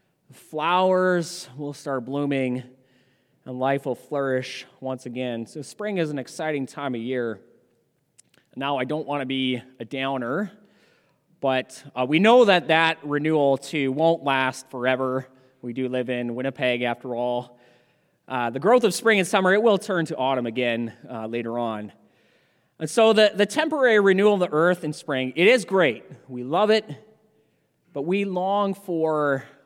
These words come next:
a renewal that lasts, a deeper renewal also than just, uh, the springtime. We don't just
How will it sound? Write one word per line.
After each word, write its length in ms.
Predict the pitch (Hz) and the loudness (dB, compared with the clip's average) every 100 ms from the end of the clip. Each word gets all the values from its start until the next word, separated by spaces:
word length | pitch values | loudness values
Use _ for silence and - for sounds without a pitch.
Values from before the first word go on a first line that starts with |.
| - | -12
a 80 | 127 | -6
renewal 420 | 131 156 185 175 | -2 2 4 4
that 220 | 143 131 | 2 0
lasts, 880 | 131 139 131 101 - - - - - _ - | 0 2 2 -2 -10 -20 -20 -20 -20 _ -16
a 80 | |
deeper 960 | 120 107 160 254 262 190 147 131 117 - - | -16 -8 -2 0 0 -2 0 0 -2 -4 -6
renewal 420 | 131 135 131 123 | -4 -2 -2 -2
also 380 | 123 156 - 151 | -4 -6 -6 -4
than 260 | 135 127 | -2 -2
just, 400 | 131 123 - - _ _ _ - | -4 -8 -10 -20 _ _ _ -16
uh, 140 | 110 | -14
the 60 | 107 | -14
springtime. 720 | - 160 160 147 135 107 104 _ _ _ _ _ _ _ _ _ _ _ _ _ - | -6 -2 -2 -4 -10 -12 -16 _ _ _ _ _ _ _ _ _ _ _ _ _ 0
We 140 | 170 | 2
don't 220 | 196 190 | 4 2
just 440 | 185 185 - - | 0 -2 -4 -14